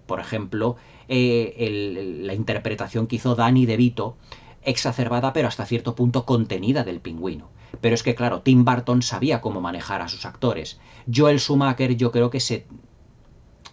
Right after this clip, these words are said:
en estas películas yo creo que fue para él como un divertimento más. Es decir, vamos a pasarlo bien, vamos a llenar la pantalla de luces y de color, pero realmente luego el resultado para mí fue decepcionante.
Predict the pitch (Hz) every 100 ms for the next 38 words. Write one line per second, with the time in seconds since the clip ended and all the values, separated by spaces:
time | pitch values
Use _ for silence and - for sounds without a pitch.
0 | - 135 202 185 - 139 135 143 151 127
1 | 117 120 120 - 127 120 - - 131 120
2 | 135 123 120 160 160 127 113 - 98 87
3 | 80 78 73 - 110 123 123 185 180 135
4 | 127 110 - 110 90 92 120 113 117 -
5 | - 117 170 180 139 120 113 107 104 98
6 | 95 95 95 95 92 95 123 120 113 117
7 | 151 123 117 107 117 - - - - -
8 | 139 131 131 123 117 117 120 123 104 104
9 | 113 104 110 - 101 101 117 117 90 110
10 | 131 - 101 98 104 98 - 78 71 -